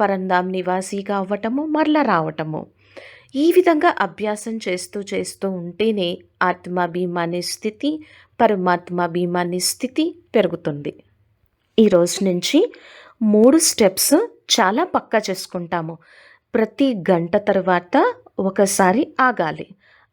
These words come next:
ఆగాలి. మన మనస్సుని నియమంలో బంధించాలి,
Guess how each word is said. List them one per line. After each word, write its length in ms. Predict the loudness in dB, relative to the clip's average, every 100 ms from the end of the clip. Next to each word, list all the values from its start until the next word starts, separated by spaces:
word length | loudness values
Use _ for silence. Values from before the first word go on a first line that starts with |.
| _ 0
ఆగాలి. 560 | 2 2 -2 -4 -10 -16 _ _ _ -2
మన 280 | 2 4
మనస్సుని 840 | 4 2 0 -2 -2 -2 0 0 -2
నియమంలో 840 | 0 4 6 4 0 -2 -2 -2 -6 _
బంధించాలి, 1080 | -4 0 2 2 4 4 2 0 0 -2 -10